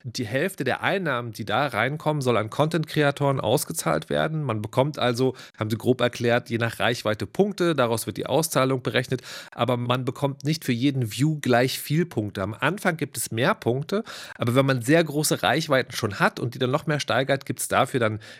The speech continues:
weniger. Und damit soll also erreicht werden, dass zwar einerseits Reichweite honoriert wird, wenn sie entsteht, aber man will eben auch Platz für neue MitspielerInnen lassen, damit die motiviert sind einzusteigen. Das hat mir Johannes Meissner, auch ein Gründer, erklärt.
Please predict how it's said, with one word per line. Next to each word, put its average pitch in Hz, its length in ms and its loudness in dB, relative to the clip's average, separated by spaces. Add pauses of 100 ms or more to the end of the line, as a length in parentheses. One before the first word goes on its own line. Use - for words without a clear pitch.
(140)
weniger. 190 520 6
Und 127 140 0
damit 131 220 2
soll 127 120 4
also 120 140 0
erreicht 110 500 2
werden, 123 360 2
dass 117 160 -2
zwar 107 200 2
einerseits 117 520 0
Reichweite 107 520 0
honoriert 104 460 -2
wird, - 140 0
wenn 98 120 2
sie 104 140 0
entsteht, 139 560 0 (540)
aber 135 240 2
man 127 220 -6
will 135 120 -2
eben 123 140 -4
auch - 180 -4
Platz - 300 0
für 123 160 2
neue 117 320 4
MitspielerInnen 107 720 -2
lassen, 113 420 2
damit 101 260 -2
die 104 60 -6
motiviert 104 380 -2
sind - 140 -8
einzusteigen. 117 600 0
Das 104 100 -4
hat - 120 -8
mir 101 80 -4
Johannes 95 280 -4
Meissner, 110 480 0
auch 101 180 0
ein 127 120 0
Gründer, 123 300 0
erklärt. 120 480 0